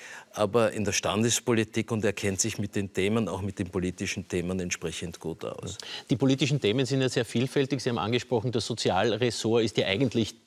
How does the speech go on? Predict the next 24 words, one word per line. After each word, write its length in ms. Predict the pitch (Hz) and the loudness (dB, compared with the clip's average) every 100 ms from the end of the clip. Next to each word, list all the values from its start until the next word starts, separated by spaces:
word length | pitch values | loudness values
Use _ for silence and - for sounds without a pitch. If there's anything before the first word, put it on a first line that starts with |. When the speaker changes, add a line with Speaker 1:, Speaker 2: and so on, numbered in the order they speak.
| - | -2
Speaker 2:
das 220 | 110 - | -2 0
große 500 | - 95 107 - 120 | 0 2 2 2 2
Ressort. 560 | 113 107 107 101 131 - - - - | 2 2 0 0 0 -4 -8 -8 -4
Äh, 320 | - 117 113 113 | 2 4 4 4
die 200 | 120 104 | 0 2
Gesundheit 540 | 120 - 127 123 113 - - | 2 4 2 4 2 0 -6
wirkt 440 | - 110 131 - - | 0 4 4 4 2
jetzt 200 | 131 - | 2 4
so 120 | 135 | 2
groß, 380 | 120 104 123 120 | 4 2 2 2
weil 140 | 110 | 2
sie 120 | - | 2
so 200 | 117 120 | 2 2
wichtig 440 | 104 110 - 139 127 | 2 0 0 0 0
ist. 160 | 127 - | 0 0
Ist 200 | 143 - | 0 2
das 160 | 147 - | 2 4
Ressort 440 | 127 - 98 117 | 2 2 2 2
zu 140 | - 120 | 0 0
groß, 500 | 104 82 107 131 - - - | 0 0 0 0 -2 -6 -6
äh, 240 | - 117 113 110 | 2 4 4 0
für, 460 | - - 120 110 104 - - - - 107 - - | -4 2 6 6 4 -4 -20 -20 -8 -8 -8 -6
für 180 | - | 0
jeden 560 | 113 98 95 110 92 | 2 4 4 2 0